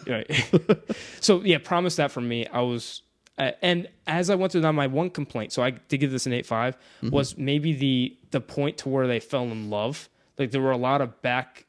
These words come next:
Speaker 1: there was a lot of going back in the, not going back in the past, because I, it, the time's hard to understand here. There was a lot of when they were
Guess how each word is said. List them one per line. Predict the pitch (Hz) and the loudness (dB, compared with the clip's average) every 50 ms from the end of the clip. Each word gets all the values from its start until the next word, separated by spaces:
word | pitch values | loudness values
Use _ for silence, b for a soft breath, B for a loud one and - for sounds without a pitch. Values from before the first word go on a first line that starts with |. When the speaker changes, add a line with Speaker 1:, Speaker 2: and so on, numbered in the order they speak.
| _ _ - | _ _ -14
Speaker 1:
there | 156 127 - 131 | -8 -4 -2 -2
was | 123 131 127 | -2 0 0
a | 135 | 0
lot | 135 143 143 143 | 2 2 2 0
of | 135 117 | 0 -2
going | 131 127 127 123 117 | -2 -2 -2 -4 -4
back | 110 - 120 117 113 113 - - - - _ _ _ _ _ _ _ _ _ _ _ _ _ _ _ _ _ _ _ _ _ _ _ _ _ _ | -4 -4 -2 -2 -2 -4 -6 -12 -20 -20 _ _ _ _ _ _ _ _ _ _ _ _ _ _ _ _ _ _ _ _ _ _ _ _ _ _
in | - 147 127 120 117 113 117 - - | -2 -2 -2 -2 -4 -6 -8 -10 -8
the, | - 120 113 | -6 -6 -4
not | 123 143 156 160 156 | -2 -2 -2 0 0
going | - 151 135 127 | 0 -2 -2 0
back | 135 127 - - | -2 -2 -2 -4
in | 120 | -8
the | 120 | -6
past, | - 127 110 - | -4 -6 -6 -6
because | - 107 120 | -6 -8 -8
I, | 127 | -6
it, | - 143 147 - - - - B B B B | -6 -8 -8 -10 -14 -20 -18 B B B B
the | - 160 | -4 -2
time's | - 185 180 151 135 120 - - - | 0 2 2 2 0 -2 -4 -10 -6
hard | 135 143 131 101 | -2 -2 -2 -2
to | 117 | -2
understand | 107 104 - - 131 107 101 98 | -4 -6 -6 -6 -6 -6 -4 -6
here. | 101 101 B B B B B - | -8 -8 B B B B B 0
There | 160 | 0
was | 156 151 | 2 4
a | 160 | 4
lot | 175 170 165 | 4 4 4
of | 156 143 | 2 2
when | 156 156 156 | 0 2 2
they | 151 151 | 2 4
were | 151 143 143 135 131 123 | 4 4 4 2 2 0